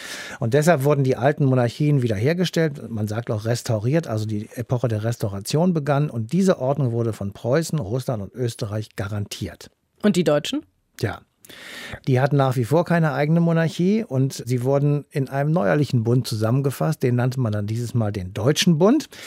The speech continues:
Speaker 1: Der hatte aber immerhin einen gemeinsamen Bundestag, der in Frankfurt am Main tagte, und er war als ein Staatenbund konzipiert. Es gab aber keine gemeinsame Armee und sie hatten auch keinen gemeinsamen König,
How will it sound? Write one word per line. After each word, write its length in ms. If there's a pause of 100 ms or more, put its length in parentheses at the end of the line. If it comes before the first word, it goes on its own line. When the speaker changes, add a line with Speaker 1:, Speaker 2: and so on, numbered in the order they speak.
(360)
Speaker 1:
Der 120
hatte 160
aber 160
immerhin 320
einen 240
gemeinsamen 600
Bundestag, 760
der 120
in 80
Frankfurt 460
am 160
Main 300
tagte, 480
und 340
er 160
war 140
als 160
ein 160
Staatenbund 1040
konzipiert. 640
Es 120
gab 220
aber 180
keine 360
gemeinsame 600
Armee 500
und 140
sie 100
hatten 140
auch 80
keinen 260
gemeinsamen 560
König, 540